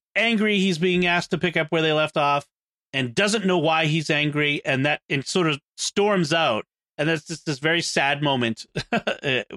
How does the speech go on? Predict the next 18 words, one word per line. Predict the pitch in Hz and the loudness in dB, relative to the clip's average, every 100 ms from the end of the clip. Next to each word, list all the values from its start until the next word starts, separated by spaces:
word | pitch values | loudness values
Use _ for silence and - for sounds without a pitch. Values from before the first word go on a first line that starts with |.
| 139 | -12
between | 131 143 139 | -6 -2 0
them. | 104 98 - _ _ _ _ _ _ _ _ _ _ - | -2 -4 -10 _ _ _ _ _ _ _ _ _ _ -2
Uh, | 135 127 123 113 _ _ _ | 0 2 0 -4 _ _ _
meanwhile, | 190 226 277 226 196 180 - _ | -2 0 2 2 2 -2 -6 _
Tyler | - 220 302 247 170 160 165 - - | -2 0 2 2 2 2 -2 -6 -10
wants | 147 185 185 - | -2 0 0 -4
Pike | - 254 214 165 | -4 0 0 -2
to | - | -6
stop | - 196 175 | -2 -2 2
looking | 170 208 214 190 | 2 2 2 0
for | 175 | 0
Burnham | 139 170 147 92 69 _ _ _ _ - _ - | 0 0 2 -2 -8 _ _ _ _ -20 _ -4
and | 147 135 | -2 -2
Spock, | - 151 120 - | -2 0 0 -4
because | 139 147 | -4 -2
as | 139 139 | -2 -4
you | |
said, | 151 135 123 | -2 -2 -2